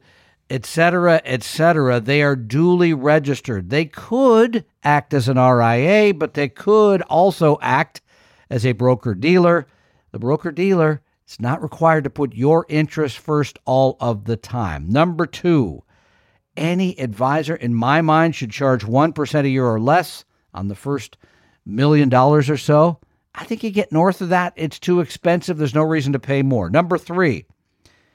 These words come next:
only using low-cost index-style mutual funds or E T Fs. Come on.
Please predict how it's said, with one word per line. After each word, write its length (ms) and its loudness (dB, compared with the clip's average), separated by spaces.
only 720 2
using 560 0
low-cost 920 0
index-style 1600 0
mutual 320 0
funds 300 -2
or 80 0
E 80 2
T 240 -4
Fs. 300 -12
Come 200 -2
on. 240 -6